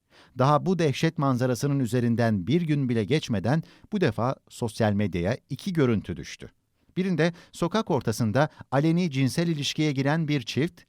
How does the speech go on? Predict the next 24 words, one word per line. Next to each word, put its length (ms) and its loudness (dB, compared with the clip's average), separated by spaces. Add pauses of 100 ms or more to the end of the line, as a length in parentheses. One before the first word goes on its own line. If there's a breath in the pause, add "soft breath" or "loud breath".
(260)
diğerinde 420 0
de 140 0 (160 soft breath)
sere 340 0
serpe 420 -2
banka 300 0
uzanmış 520 0
bir 80 0
adam 320 0
görünüyordu. 640 -8 (460)
İkisi 320 -8
de 120 -4 (120)
aynı 320 2
gün 280 -4 (180 soft breath)
Boğaz 300 0
kıyısında 500 -2
kaydedilmişti. 840 -8 (640)
"Ne 140 4
oluyor 420 4
da 100 2
soyunuyor 600 2
bu 100 0
insanlar?" 580 2
diye 160 2
araştırırken 760 2